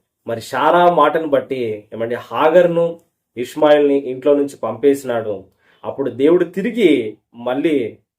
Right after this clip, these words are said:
హాగర్ను దర్శించి, నీ పిల్లోని నేను దీవిస్తున్నాను, పన్నెండు మంది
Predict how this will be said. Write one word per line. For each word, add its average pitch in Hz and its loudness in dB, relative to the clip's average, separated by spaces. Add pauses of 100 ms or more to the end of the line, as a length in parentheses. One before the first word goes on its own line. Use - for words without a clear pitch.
(200)
హాగర్ను 147 0
దర్శించి, 120 -6 (340)
నీ 110 -6
పిల్లోని 156 4
నేను 160 4
దీవిస్తున్నాను, 127 -8 (500)
పన్నెండు 143 2
మంది 151 4